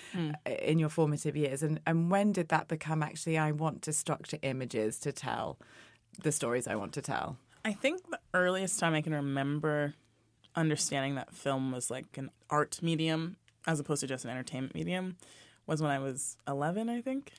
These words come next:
Speaker 1: And I was
Speaker 2: Wow.
Speaker 1: watching, um, a couple of movies, all of which I should not have been watching 'cause of my age.
Speaker 2: <laughs>
Speaker 1: American Beauty. <laughs> Had the V H S in my house.
Speaker 2: I was gonna say, we are the V H S generation.
Speaker 1: Yes.
Speaker 2: And so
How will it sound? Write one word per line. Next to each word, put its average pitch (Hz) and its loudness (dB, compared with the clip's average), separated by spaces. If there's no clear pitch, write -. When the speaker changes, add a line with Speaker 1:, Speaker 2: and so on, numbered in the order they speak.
Speaker 1:
And 165 -2
I 156 2
was 151 0
Speaker 2:
Wow. 151 -2
Speaker 1:
watching, 147 0
um, 135 -4
a 214 0
couple 233 6
of 196 8
movies, 151 2
all 175 6
of 170 2
which 165 2
I 139 -2
should - -4
not 131 -2
have - -10
been 139 -6
watching 139 -2
'cause 156 2
of 147 4
my 135 4
age. 135 0
Speaker 2:
<laughs> - 4
Speaker 1:
American 165 6
Beauty. 160 2
<laughs> 220 2
Had 165 6
the 151 0
V 156 6
H 147 4
S 143 6
in 151 2
my 135 2
house. 147 2
Speaker 2:
I 175 10
was 208 6
gonna 202 6
say, 196 8
we 190 8
are 214 10
the 233 6
V 190 8
H 160 8
S 160 8
generation. 151 8
Speaker 1:
Yes. - -2
Speaker 2:
And 170 8
so 165 10